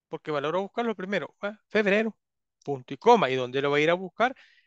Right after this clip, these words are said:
En el rango donde están los meses. Punto y coma y coincidencia exacta. Con eso te está, va a ir a buscar en qué posición está febrero. Vaya, mira.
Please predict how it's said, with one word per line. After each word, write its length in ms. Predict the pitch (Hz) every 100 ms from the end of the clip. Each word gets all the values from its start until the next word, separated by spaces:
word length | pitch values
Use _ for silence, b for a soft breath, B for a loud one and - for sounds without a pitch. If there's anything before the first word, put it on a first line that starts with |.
| b
En 320 | - 226 214 220
el 280 | 262 294 _ _ -
rango 380 | 175 170 156
donde 120 | 175 185
están 200 | - 139
los 80 | 139
meses. 540 | 233 277 - 127 - _ _ _ _ _ _ _
Punto 280 | 135 127 190
y 20 |
coma 320 | - 254 214
y 60 | 147
coincidencia 720 | 156 151 - 151 143 135 233
exacta. 760 | 220 - 254 277 _ - 107 - _ _ _ _ _ _ _ _ _
Con 240 | - 220 294
eso 420 | 285 226 302 302
te 140 | - 196
está, 420 | - 190 196 180 _ _ _ 185
va 60 |
a 40 | 185
ir 100 | 190
a 60 |
buscar 380 | 196 208 - 226
en 120 | 208
qué 180 | - 254
posición 680 | - 208 - 220 - 285 247
está 240 | 180 147
febrero. 540 | 143 147 170 143 117 -
Vaya, 220 | 139 107 104
mira. 220 | 120